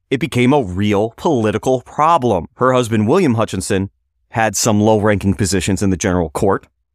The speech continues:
but then there were people higher up in the food chain. The Reverend Wheelwright and Cotton, of course, would be her friends,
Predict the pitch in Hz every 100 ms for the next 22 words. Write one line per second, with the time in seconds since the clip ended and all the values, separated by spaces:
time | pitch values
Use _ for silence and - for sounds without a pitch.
0 | _ _ - 123 165 185 156 131 123 151
1 | 131 123 110 - 139 120 107 98 87 143
2 | 151 - 78 64 _ 113 110 117 110 104
3 | 98 123 120 110 113 98 - 135 135 110
4 | - 127 143 - 110 98 107 101 98 -
5 | 110 127 175 -